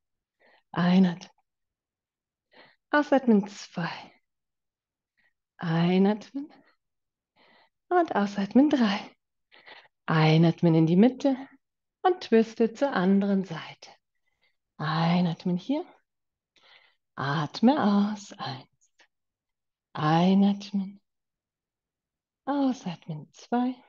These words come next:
Einatmen. Ausatmen, drei. Komm in die Mitte, streck die Arme. Und dann lass die Hände zum Boden.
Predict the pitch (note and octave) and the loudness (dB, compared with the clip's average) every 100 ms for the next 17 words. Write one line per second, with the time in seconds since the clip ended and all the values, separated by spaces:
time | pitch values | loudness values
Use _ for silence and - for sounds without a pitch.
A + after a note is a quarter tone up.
0 | _ _ _ _ _ _ _ _ _ _ | _ _ _ _ _ _ _ _ _ _
1 | _ _ _ _ - D#3 D#3 D#3 F3 F3 | _ _ _ _ -12 -8 -4 -2 0 0
2 | F3 F3+ - F3+ E3+ _ _ _ _ _ | -2 -6 -10 -12 -12 _ _ _ _ _
3 | _ _ _ _ _ _ _ _ _ _ | _ _ _ _ _ _ _ _ _ _
4 | - F3+ E3 E3 D#3+ F#3 F3 G#3 A3+ G#3+ | -8 -4 -2 -4 -6 -8 -6 -2 0 0
5 | F#3 F3 D#3 - - G#3 A3 A3 G#3+ G#3+ | -4 -6 -8 -18 -12 -6 -2 -2 -2 0
6 | A3+ A3+ G3+ G3 - - G3+ G3+ - - | -2 -4 -10 -10 -12 -8 -6 -6 -6 -4
7 | G3 G#3 G#3 G3 _ - _ _ _ _ | 0 0 0 -2 _ -20 _ _ _ _
8 | _ _ _ _ - A#3 A3 G#3 G3+ G3+ | _ _ _ _ 2 4 6 6 4 2
9 | - G3 F3 - G3 G#3 G3+ G3+ - F#3 | -4 -12 -10 -4 0 0 0 -6 -4 -4
10 | F#3 G#3+ A#3+ A#3+ A3+ A3 | -2 0 0 2 0 -2